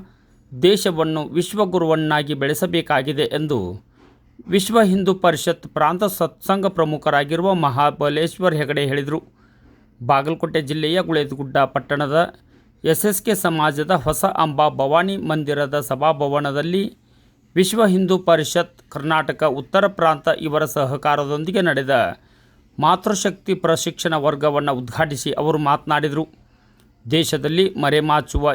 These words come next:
ಇತಿಹಾಸವನ್ನ ಮಕ್ಕಳಿಗೆ ಬೋಧಿಸಲಾಗುತ್ತಿದೆ. ನೈಜ ಇತಿಹಾಸ ಮಕ್ಕಳಿಗೆ ಗೊತ್ತಿಲ್ಲ. ಹಿಂದೂ ಧರ್ಮ, ಸಂಸ್ಕೃತಿ, ಸಂಸ್ಕಾರದ ಭಾವನೆ ಮಕ್ಕಳಲ್ಲಿ ಮೂಡಿಸಿ ಧರ್ಮ ಸಂರಕ್ಷಣೆ ಕೆಲಸ ನಾವೆಲ್ಲ ಮಾಡಬೇಕಾಗಿದೆ ಎಂದು ಮಹಾಬಲೇಶ್ವರ್ ಹೆಗಡೆ ಹೇಳಿದರು.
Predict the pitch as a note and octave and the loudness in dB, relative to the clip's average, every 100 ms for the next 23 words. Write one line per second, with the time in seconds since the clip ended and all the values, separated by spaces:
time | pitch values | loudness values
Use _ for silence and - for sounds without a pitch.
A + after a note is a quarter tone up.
0 | - D3 F3 E3 F#3+ F3 D#3 D3+ C#3+ D3+ | -2 -2 0 2 2 0 0 0 -2 -2
1 | - D#3+ D3 C#3+ C3 C#3+ D3+ D#3+ D#3 D3+ | 0 0 0 -2 -2 -4 -2 0 2 0
2 | C#3+ D#3 D#3 - _ _ _ _ _ - | -6 -2 -2 -2 _ _ _ _ _ -8
3 | C#3+ E3 D#3+ D3 C#3+ C#3 C3 D#3 F#3 D#3+ | 0 2 2 2 0 -2 0 0 0 -2
4 | C#3+ - D#3 D3+ C#3 C3+ E3 D#3 D3+ _ | -4 -2 0 -2 -2 -2 0 0 -2 _
5 | _ _ _ _ - D#3+ D#3 D#3+ B2 A#2+ | _ _ _ _ -4 -2 0 -2 0 -2
6 | D3 E3 E3 D#3 C3+ - D#3 G3 F#3+ D3+ | 2 2 2 -2 -4 -8 -4 -4 -2 -4
7 | B2+ D3+ C#3+ C#3 C#3 A#2 D3+ D#3+ G3+ F#3 | -4 0 0 0 -4 0 0 2 0 0
8 | D#3+ - D3 D3+ D3 D3 D3+ C#3 G3 G3+ | -2 -2 -2 0 -2 -2 -4 -4 -4 -4
9 | A3 _ _ _ _ _ - A#2 C#3+ G3+ | -6 _ _ _ _ _ -12 -2 2 4
10 | G#3 F#3+ D#3+ D#3+ E3 - D3+ D3+ D3+ D3+ | 2 2 0 2 0 0 -2 0 -2 0
11 | G3+ F#3 D3+ C#3 D3 C3+ C3 E3+ E3 D#3 | 0 2 0 0 0 2 2 2 2 0
12 | C#3+ C#3+ C#3+ C#3 D#3 D#3 A2 F#2 G#2+ - | 0 0 0 -2 -2 -2 -4 -4 -10 -16
13 | _ _ _ D#3 D3+ F#3+ F#3+ F3 E3+ - | _ _ _ 0 2 2 2 4 2 0
14 | D#3 D3 B2 C#3+ D3 D3+ C#3+ D#3+ | -4 -2 -2 -2 0 -2 -2 -6